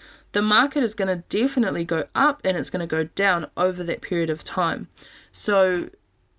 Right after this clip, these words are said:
understanding your risk and then making a decision based off of that is another important aspect.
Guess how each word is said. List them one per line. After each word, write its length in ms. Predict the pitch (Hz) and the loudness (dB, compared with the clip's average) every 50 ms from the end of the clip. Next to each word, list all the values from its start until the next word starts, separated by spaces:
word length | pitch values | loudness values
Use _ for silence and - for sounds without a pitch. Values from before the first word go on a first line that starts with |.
| _ _ - | _ _ 2
understanding 720 | 220 247 262 302 285 - - - 240 233 233 233 226 226 | 2 4 4 2 -2 -4 -2 0 2 2 4 4 2 2
your 160 | 208 190 170 | 2 0 0
risk 520 | 165 170 185 226 285 339 339 - - - - - | -2 0 0 0 0 0 -2 -6 -10 -10 -6 -2
and 140 | - 190 185 | -2 -2 -2
then 140 | 180 180 185 | -2 -2 0
making 300 | 185 196 208 - 202 190 | 0 -2 -2 -2 -4 -4
a 40 | |
decision 460 | 175 - 180 - - 190 180 180 175 170 | -4 -6 -6 -6 -4 -4 -4 -4 -4 -4
based 280 | 170 165 175 - - | -4 -4 -6 -6 -6
off 120 | 175 170 - | -8 -6 -6
of 160 | 160 156 160 | -8 -6 -2
that 320 | 165 185 240 262 - - - | 0 0 0 0 -2 -6 -6
is 240 | - 175 175 170 170 | -6 -4 -4 -4 -4
another 420 | 170 165 165 165 160 160 165 160 160 | -4 -6 -6 -6 -6 -4 -4 -4 -4
important 460 | 160 165 175 160 160 160 160 156 - | -4 -4 -2 -2 -2 -2 -2 -4 -4
aspect. 600 | - 160 160 - - 269 330 339 - - - | -4 -4 -4 -4 -2 -4 -4 -4 -8 -14 -16